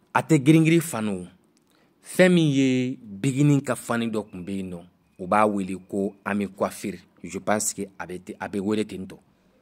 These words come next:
Ko Ami Coiffure, comme déjà bɛɛ lajɛlen b'a dɔn k'a fɔ k'a taara kaso la. Maintenant, ko Bigini ka fani dɔw b'a la ka kuma lankolon fɔ Ami Coiffure ka kaso la don ko la. Ɔ, an ye bikini fani dɔ ye, comme aw yɛrɛ ɲɛ b'a ka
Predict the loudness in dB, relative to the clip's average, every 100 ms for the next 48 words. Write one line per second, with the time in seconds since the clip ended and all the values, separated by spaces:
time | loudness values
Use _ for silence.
0 | _ -20 _ _ -4 2 4 4 4 2
1 | 2 0 -2 -4 _ _ _ _ 6 6
2 | 2 -4 0 -2 0 0 2 2 0 -4
3 | -2 -4 -6 -14 -16 -16 -20 _ -4 -4
4 | -4 -6 -8 -8 -10 -10 -10 -16 _ _
5 | _ _ _ _ _ _ -20 -12 -2 -2
6 | 0 2 2 0 -8 _ _ _ -6 0
7 | 0 4 2 2 0 -2 -2 0 0 0
8 | 0 4 4 2 -4 -10 -8 -6 -4 -6
9 | -6 -8 -8 -10 -12 -10 -6 -6 -4 -6
10 | -4 -6 -8 -10 -10 -12 -12 -14 -14 -14
11 | -12 -14 -18 _ _ _ _ _ _ _
12 | _ _ _ 2 4 4 0 0 4 4
13 | 4 2 2 2 2 2 2 2 -2 -4
14 | -10 -8 -4 -2 2 2 2 2 0 0
15 | -4